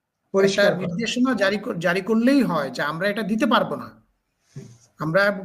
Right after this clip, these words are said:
Speaker 2: বই দিতে পারবো না, আপনারা এটা ডাউনলোড করে নিজের মতো করে বইটা বানিয়ে নিন। গ্রামের মানুষ করে না? এই যে ইউনিয়ন যে ডেভেলপমেন্ট সেন্টার আছে, ইউডিসি,
Speaker 1: হুম।
Speaker 2: সেখান থেকে বিদেশে যখন তারা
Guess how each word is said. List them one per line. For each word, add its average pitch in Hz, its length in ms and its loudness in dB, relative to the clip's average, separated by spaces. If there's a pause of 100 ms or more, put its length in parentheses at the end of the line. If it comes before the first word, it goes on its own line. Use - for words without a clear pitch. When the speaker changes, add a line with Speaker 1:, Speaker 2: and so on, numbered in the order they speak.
Speaker 2:
বই 170 180 -4
দিতে 185 220 -4
পারবো 208 340 0
না, 330 200 2
আপনারা 226 460 2
এটা 247 280 0
ডাউনলোড 202 580 -2
করে 262 260 0
নিজের 190 280 -2
মতো 185 200 -6
করে 214 240 0
বইটা 180 360 0
বানিয়ে 185 300 2
নিন। 175 320 -2 (240)
গ্রামের 170 380 2
মানুষ 190 280 -2
করে 208 260 2
না? 220 280 0
এই 151 80 -6
যে 170 380 -4 (540)
ইউনিয়ন 220 400 4
যে 208 120 2
ডেভেলপমেন্ট 185 580 0
সেন্টার 175 400 0
আছে, 127 360 -4
ইউডিসি, 156 680 -4 (680)
Speaker 1:
হুম। 120 180 -4 (300)
Speaker 2:
সেখান 196 360 0
থেকে 190 220 0
বিদেশে 185 880 -2 (840)
যখন 170 640 2 (200)
তারা 165 560 2